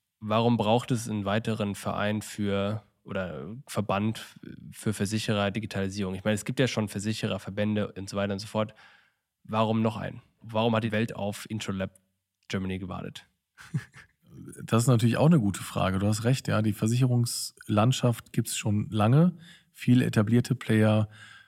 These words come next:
Speaker 2: auch etablierte, wie du sagst, Vereine, Verbände, Konsortien. Beim InsurLab Germany ging's wirklich um das Thema Zukunftsfähigkeit und Digitalisierung. Welche Rolle spielen Startups in der Innovationskraft von Versicherungsunternehmen?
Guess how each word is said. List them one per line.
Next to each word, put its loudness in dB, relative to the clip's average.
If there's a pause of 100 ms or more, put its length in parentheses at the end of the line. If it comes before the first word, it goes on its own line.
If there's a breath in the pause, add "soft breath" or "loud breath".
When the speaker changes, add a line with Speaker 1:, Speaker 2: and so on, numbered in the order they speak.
(120 loud breath)
Speaker 2:
auch 4
etablierte, 2
wie 4
du 2
sagst, 0
Vereine, 0
Verbände, 2
Konsortien. 0 (460 loud breath)
Beim 0
InsurLab 4
Germany 4
ging's 0
wirklich 2
um 0
das 0
Thema 2 (140)
Zukunftsfähigkeit -2
und -2
Digitalisierung. 0 (880 loud breath)
Welche 8
Rolle 6
spielen 2
Startups 2
in 0
der 2
Innovationskraft -2
von -2
Versicherungsunternehmen? -4